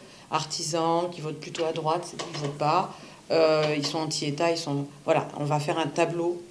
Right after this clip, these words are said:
un portrait chinois du gilet jaune, plutôt homophobe, plutôt raciste, plutôt dans un lotissement, plutôt et cetera. Évidemment, dès les premières minutes, je n'y crois pas un instant. Je sais que ce sont des clichés fabriqués à toute vitesse. Bien sûr que dans les gilets jaunes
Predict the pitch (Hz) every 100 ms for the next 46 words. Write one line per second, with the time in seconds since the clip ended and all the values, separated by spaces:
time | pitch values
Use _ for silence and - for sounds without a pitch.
0 | - 147 - - 190 - 175 165 165 156
1 | 147 143 143 165 196 180 - - - 190
2 | 185 196 175 170 - 165 165 165 170 175
3 | 160 160 - 160 170 175 - - 170 180
4 | 175 175 - - - 143 160 160 165 175
5 | - - 170 180 180 175 175 165 - -
6 | - - - - - 269 240 240 220 220
7 | 208 180 208 196 - 175 165 143 175 214
8 | 208 180 170 165 160 160 151 147 151 -
9 | 202 277 - - - 143 - - - 156
10 | 147 - - 190 - - - - - -
11 | - - 185 175 175 170 180 180 165 131
12 | - 143 151 165 185 214 - 147 156 165
13 | 285 277 170 147 139 139 143 139 151 208